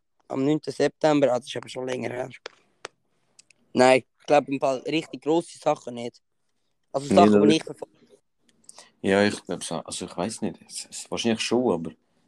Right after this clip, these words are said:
Speaker 2: keine Ahnung.
Speaker 1: Ja, wahrscheinlich schon, aber keine Ahnung.
Speaker 2: Ja.
Speaker 1: Ja, Musik abgeschlossen. Ausser halt am Schlu-, am Schluss noch einmal kurz für die Playlist etwas. Ähm, Sport reden wir eigentlich auch nicht gross drüber. Ich überlege, über was wir noch, ah ja, ich habe ein TikTok gesehen.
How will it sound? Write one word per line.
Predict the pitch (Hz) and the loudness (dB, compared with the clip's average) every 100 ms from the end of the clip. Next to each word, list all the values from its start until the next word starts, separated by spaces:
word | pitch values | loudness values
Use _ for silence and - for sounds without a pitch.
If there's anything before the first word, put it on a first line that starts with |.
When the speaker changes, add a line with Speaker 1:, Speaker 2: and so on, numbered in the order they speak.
| _ _ | _ _
Speaker 2:
keine | - 85 | -14 -10
Ahnung. | 87 87 | -10 -10
Speaker 1:
Ja, | 123 139 123 | -6 -4 -6
wahrscheinlich | 120 135 151 139 | -8 -8 -8 -8
schon, | - 139 139 127 | -12 -10 -8 -8
aber | 117 117 _ _ _ _ | -12 -20 _ _ _ _
keine | - 131 | -12 -10
Ahnung. | 131 131 - _ _ _ _ _ _ | -10 -12 -18 _ _ _ _ _ _
Speaker 2:
Ja. | 98 90 - _ - _ _ _ _ - - - - | -6 -6 -8 _ -20 _ _ _ _ -12 -12 -8 2
Speaker 1:
Ja, | 156 196 | 4 4
Musik | 240 240 214 185 | 2 -6 -6 -2
abgeschlossen. | 190 - 240 233 - 180 143 | -2 -2 -6 -6 -6 -12 -12
Ausser | - 180 196 | -10 -6 0
halt | 170 127 | 0 0
am | 156 | -6
Schlu-, | 147 160 - - | -8 -10 -10 -12
am | 151 151 | -10 -10
Schluss | 160 - | -12 -8
noch | 151 | -6
einmal | 143 - | -6 -6
kurz | 127 - | -12 -14
für | - | -20
die | 120 | -8
Playlist | - 143 170 - | 0 2 2 -2
etwas. | 185 - 202 | -4 -4 -6
Ähm, | - 139 131 - _ _ _ _ | -4 -4 -4 -10 _ _ _ _
Sport | - - 165 165 - 151 _ | -20 -6 -4 -4 -8 -20 _
reden | 143 131 139 | -10 -8 -4
wir | |
eigentlich | 135 135 135 | -2 -2 0
auch | |
nicht | 156 - | -2 0
gross | 180 175 | -4 -4
drüber. | 180 185 | -8 -8
Ich | 185 - | -10 -12
überlege, | 131 143 143 - 135 | -12 -6 -6 -6 -8
über | 131 | -6
was | 131 135 | -6 -6
wir | 131 | -10
noch, | - _ _ | -12 _ _
ah | 156 165 | 2 4
ja, | 180 170 | 6 4
ich | |
habe | 160 143 | 0 -6
ein | - | -8
TikTok | - 196 - 208 | -14 -10 -6 -6
gesehen. | - 160 | -4 -6